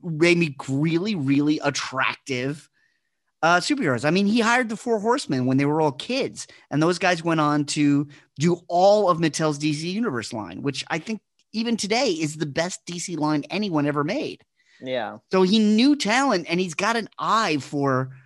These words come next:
Speaker 2: Maybe it's, like,
Speaker 1: like,
Speaker 2: design or something. It's
Speaker 1: he
Speaker 2: like,
Speaker 1: knows
Speaker 2: he knew how to
Speaker 1: he
Speaker 2: do Spider-Man, and
Speaker 1: he knows how to do that design, but he doesn't give a shit. So he's
Speaker 2: Yeah.
Speaker 1: not gonna, like, make it any, make it compelling or any better.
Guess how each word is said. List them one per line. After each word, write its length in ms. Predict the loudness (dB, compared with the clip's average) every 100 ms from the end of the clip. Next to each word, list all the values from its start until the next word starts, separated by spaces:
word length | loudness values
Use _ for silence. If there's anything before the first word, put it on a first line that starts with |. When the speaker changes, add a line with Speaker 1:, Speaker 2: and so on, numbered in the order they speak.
| _ _
Speaker 2:
Maybe 320 | -12 -2 0
it's, 80 | 0
like, 120 | -2 -4
Speaker 1:
like, 80 |
Speaker 2:
design 560 | -8 -6 -2 -2 -2 -4
or 100 | -6
something. 480 | -10 -8 -8 -6 -4
It's 120 | -2
Speaker 1:
he 60 | 2
Speaker 2:
like, 100 | 4
Speaker 1:
knows 300 | 4 6 6
Speaker 2:
he 160 | 4 4
knew 160 | 0 2
how 120 | 2
to 60 | 2
Speaker 1:
he 120 | -2
Speaker 2:
do 120 | -4
Spider-Man, 840 | -6 -4 -2 -2 -4 -4 -4 -4
and 220 | -6 -10 -16 _ _ _ _
Speaker 1:
he 180 | -2 0
knows 360 | 4 4 4 2
how 80 | 2
to 100 | 2
do 200 | 0 0
that 200 | 0 0
design, 500 | -4 -2 0 0 -2
but 160 | -4 -6
he 120 | -2
doesn't 420 | 0 0 -4 -4
give 220 | -4 -2
a 80 | -2
shit. 460 | -2 -4 -6 -8 -10 -10 -8
So 180 | 0 2
he's 100 | 2
Speaker 2:
Yeah. 40 | 2
Speaker 1:
not 200 | 2 2
gonna, 180 | 0 2
like, 240 | 2 2
make 320 | 2 0 2
it 140 | -2 0
any, 340 | -2 -2 -4 -12 _ _ -4
make 260 | -4 -2
it 120 | -6 -4
compelling 600 | -4 -2 -2 -2 -2 -4
or 140 | -4
any 220 | -6 -8
better. 600 | -8 -10 -10 -8 -10 -14